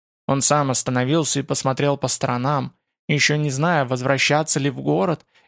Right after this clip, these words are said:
или же искать таинственного посланца из потустороннего мира. В синем небе показалось быстро увеличивающееся чёрное пятнышко. Ютланд ждал, а ворон опустился в двух шагах на высокую корягу,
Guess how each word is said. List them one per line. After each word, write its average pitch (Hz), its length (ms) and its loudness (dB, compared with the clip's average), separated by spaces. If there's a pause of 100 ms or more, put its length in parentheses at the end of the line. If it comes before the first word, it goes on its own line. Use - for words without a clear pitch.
или 147 200 2
же 143 160 0
искать 147 360 0
таинственного 143 640 0
посланца 139 680 0
из - 80 -2
потустороннего 139 760 -2
мира. 143 380 -4 (880)
В - 60 0
синем 214 440 2
небе 165 280 0
показалось 139 680 0
быстро 143 420 -2
увеличивающееся 131 1040 -2
чёрное 131 440 -2
пятнышко. - 720 -6 (840)
Ютланд 196 480 2
ждал, 143 580 0 (100)
а 135 160 0
ворон 165 360 0
опустился 156 540 -2
в 127 80 -6
двух 143 260 -4
шагах 143 440 0
на 139 80 -2
высокую 143 480 -2
корягу, 135 520 0